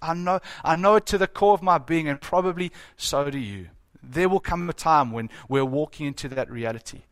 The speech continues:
But right now, it just feels like God is saying, "Let's build below the line. Let's build, be-, let's, let's go deep in our roots. Let's strengthen our stakes.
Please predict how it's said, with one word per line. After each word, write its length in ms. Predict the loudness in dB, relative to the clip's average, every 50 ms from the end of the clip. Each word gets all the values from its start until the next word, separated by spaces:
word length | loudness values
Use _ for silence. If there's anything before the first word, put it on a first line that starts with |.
| _ -20 -20 _
But 120 | -16 -16 -14 -12
right 420 | -10 -8 -8 -6 -6 -6 -6 -8
now, 500 | -8 -10 -8 -8 -6 -6 -8 -8 -10 -12 _ _ _ _ _ _ _ _ _ _ _ _ _ _ _ _ _ _ _ _ _ _
it 100 | -18 -10
just 320 | -8 -8 -6 -6 -8 -10
feels 280 | -10 -10 -10 -8 -4 -2
like 180 | -4 -4 -4 -6
God 160 | -8 -6 -6
is 80 | -6
saying, 220 | -6 -6 -6 -6 -4
"Let's 240 | -4 -6 -6 -8 -12
build 580 | -18 -12 -6 -4 -2 0 0 -2 -2 -4 -6
below 540 | -6 -4 -4 -2 -2 -2 -2 -2 -2 -2 -4
the 120 | -6 -6
line. 540 | -6 -4 -4 -4 -4 -4 -4 -6 -6 -10 -14 -18 -20 -20 -20 -16 _ -10
Let's 160 | -10 -10 -10
build, 460 | -14 -8 -6 -4 -2 -2 -2 -2 -2
be-, 80 | -2 -2
let's, 320 | -2 -2 -4 -6 -6 -6 -6
let's 180 | -6 -6 -6
go 180 | -4 -4 -4 -4
deep 400 | -4 -6 -8 -8 -8 -6 -6 -4
in 100 | -2 0
our 160 | 0 0 0
roots. 540 | -2 -4 -4 -4 -2 -4 -4 -4 -6 -8 -6
Let's 180 | -6 -6 -6 -8
strengthen 460 | -6 -6 -4 -6 -6 -6 -4 -2 0
our 100 | 0 0
stakes. 460 | -2 -6 -4 -2 -2 -2 -2 -4 -8